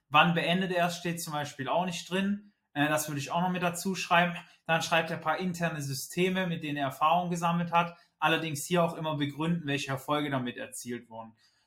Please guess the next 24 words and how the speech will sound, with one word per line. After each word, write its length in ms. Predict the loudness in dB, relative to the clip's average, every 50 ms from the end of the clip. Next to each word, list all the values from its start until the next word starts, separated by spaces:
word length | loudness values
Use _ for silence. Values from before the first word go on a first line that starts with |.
| _ _ _
Dann 160 | 4 6 8
hat 160 | 8 8 6 6
er 300 | 4 4 2 2 -2 -8 -10 -10 -6 -4
gesagt, 380 | 0 4 4 4 4 4 2
ja, 320 | 8 10 10 10 10 8 6
äh, 260 | 4 4 6 6 6 4
er 100 | 4 2
hat 120 | 2 0
die 60 | 0
Aufgaben 380 | 0 0 0 0 0 -2 -2 -2
zuverlässig 640 | -4 -6 -4 -4 -2 0 0 0 0 -2 -4 -8 -6
und 60 | -2
aufmerksam 520 | -2 -2 -2 -2 -6 -8 -6 -6 -6 -4 -4
erledigt. 360 | -2 -2 -2 -4 -4 -4 -4
Das 220 | -4 -4 -2 -2
sollte 260 | 0 0 0 0 -2
mit 160 | -6 -8 -10 -10
einem 160 | -8 -8 -8
Zeugnis 500 | -6 -2 0 0 0 0 -4 -8 -8 -8
optimalerweise, 1000 | -8 -10 -10 -8 -4 0 0 2 2 2 2 2 2 2 0 0 0 -2 -4 -4 -6 _ _ _ _ _ _
ähm, 300 | 0 0 2 2 0 0
untermauert 640 | -2 -4 -2 -2 -2 0 2 2 2 2 2 0
sein. 360 | 0 0 2 2 2 0 -2 0
Heißt, 520 | 0 2 2 2 -2 -4 -6 -10 -14 _